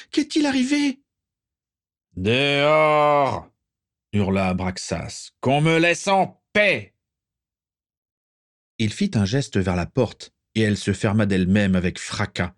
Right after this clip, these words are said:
manquant d'écraser les doigts de Lidélis. Abraxas chancela sur ses jambes et dut s'appuyer sur la table pour ne pas tomber.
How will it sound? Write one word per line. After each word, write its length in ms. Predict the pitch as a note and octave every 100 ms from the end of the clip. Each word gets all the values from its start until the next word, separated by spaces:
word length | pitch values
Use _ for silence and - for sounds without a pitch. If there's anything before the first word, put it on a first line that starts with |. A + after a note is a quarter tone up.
| _ _ _ _ A2+
manquant 420 | C3 A#2 A#2 A2+
d'écraser 460 | G2 F#2 G2 F#2
les 120 | F#2+ E2+
doigts 260 | - F#2+
de 100 | E2+
Lidélis. 720 | E2+ D2+ - D#3+ - - - _ _ _ _ _ _ _ _ _ _ _ _ _ _ _ _
Abraxas 680 | A2+ G#2+ G#2+ - A#2+ G#2+ -
chancela 500 | - A#2 - G2+ G2+
sur 180 | - F#2
ses 160 | - F2+
jambes 300 | G2 F#2+ F2
et 40 |
dut 140 | E2+
s'appuyer 420 | - G2+ - F#2+ F2+
sur 140 | -
la 120 | F2
table 340 | - F2+ D#2+ D#2
pour 160 | F#2
ne 80 | F2
pas 160 | D#2+ E2
tomber. 380 | D#2+ D2+ D2+